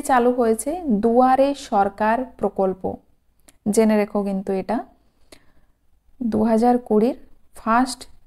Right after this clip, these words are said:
ডিসেম্বর জনগণের দুয়ারে সুনির্দিষ্ট স্কিম পৌঁছানোর জন্য এই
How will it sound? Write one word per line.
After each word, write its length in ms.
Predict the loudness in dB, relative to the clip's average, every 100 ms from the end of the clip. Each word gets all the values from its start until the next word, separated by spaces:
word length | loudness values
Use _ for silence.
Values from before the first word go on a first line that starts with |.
| 0
ডিসেম্বর 520 | 0 0 -4 -2 -4 -8 -16 -20 -20 -20 -20 -20 -8
জনগণের 600 | 0 2 4 2 2 4 2
দুয়ারে 360 | 2 4 2 0 -4 -10
সুনির্দিষ্ট 720 | 0 4 4 2 0 -6 -4 -2 -2
স্কিম 300 | -4 -4 -2 -2 0
পৌঁছানোর 500 | 0 2 0 -2 -4 -4
জন্য 220 | -2 -2 -4 -12 _ _ _ 0
এই 160 | 4